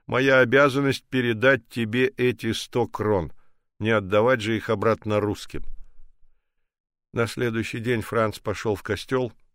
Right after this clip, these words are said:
вручил деньги священнику и попросил его помянуть Елизавету Дьяконову второго ноября, в день всех усопших.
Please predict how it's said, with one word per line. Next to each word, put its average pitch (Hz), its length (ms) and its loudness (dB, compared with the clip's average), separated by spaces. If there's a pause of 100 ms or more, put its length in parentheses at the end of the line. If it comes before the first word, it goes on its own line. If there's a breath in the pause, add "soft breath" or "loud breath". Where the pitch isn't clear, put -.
(500)
вручил 110 500 -2
деньги 104 400 -2
священнику 113 840 -4
и 107 60 0
попросил 110 560 -4
его 104 280 0
помянуть 107 680 -2
Елизавету 101 720 -2
Дьяконову 101 760 -2
второго 107 520 0
ноября, 101 640 2 (400 loud breath)
в 90 140 -10
день 113 280 0
всех - 480 -4 (100)
усопших. - 840 -8